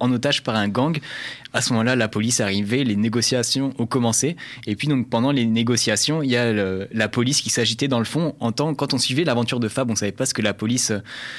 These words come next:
se disait, on connaissait pas leur conversation, puisque là, comme dans la vraie vie, le son a une portée et on peut pas entendre les joueurs qui sont trop éloignés de,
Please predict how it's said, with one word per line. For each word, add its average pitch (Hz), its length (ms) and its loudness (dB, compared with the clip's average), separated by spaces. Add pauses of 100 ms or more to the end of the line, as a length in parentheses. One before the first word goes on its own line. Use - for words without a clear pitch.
(160)
se - 180 0
disait, 113 300 0
on 156 80 0
connaissait 117 260 0
pas 143 100 0
leur 139 140 0
conversation, 117 480 -2
puisque - 220 -4
là, 135 180 0
comme 143 280 0
dans 120 100 2
la 110 140 2
vraie 107 240 0
vie, 135 260 -2
le 113 180 0
son 165 380 0
a 123 120 2
une 143 140 0
portée 143 460 -2
et 117 80 0
on 104 40 -4
peut 107 120 -6
pas 139 120 -2
entendre 127 360 -2
les 110 120 0
joueurs 120 200 -2
qui - 80 -4
sont 110 120 -2
trop - 360 -4
éloignés 110 380 0
de, 101 200 -4